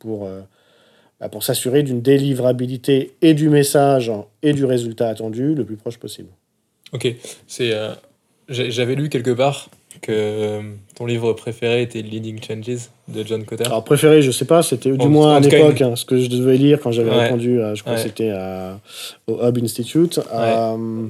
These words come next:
Speaker 2: Qui est un, qui est un livre intéressant parce que, et, et qui met un, qui donne un cadre à ce que t'es en train de dire sur les huit étapes à suivre
Speaker 1: Mm.
Speaker 2: pour, euh, pour avancer sur ce change. C'est,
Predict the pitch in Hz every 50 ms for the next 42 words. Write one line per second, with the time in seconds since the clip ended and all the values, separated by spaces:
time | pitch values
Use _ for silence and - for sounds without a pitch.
0 | 98 - - - 139 127 123 139 - - 123 123 127 120 113 117 117 131 127 127
1 | 127 - 165 151 131 - 127 123 120 113 113 113 117 113 113 110 - - - 127
2 | 120 117 117 117 117 120 117 117 120 123 135 135 139 131 127 127 120 - - 131
3 | 139 135 127 123 147 143 135 123 110 - - 123 117 127 120 107 - 120 117 117
4 | 117 131 147 139 - - - 120 120 117 110 113 120 127 123 120 120 - 131 131
5 | 127 117 113 - - - 135 135 127 123 135 143 147 156 143 127 117 113 107 104
6 | 104 101 98 _ _ _ _ _ _ - - 123 117 113 120 113 120 127 - 123
7 | 117 120 120 117 - 143 143 147 139 120 _ _ _ _ _ - - - - -
8 | - - - 113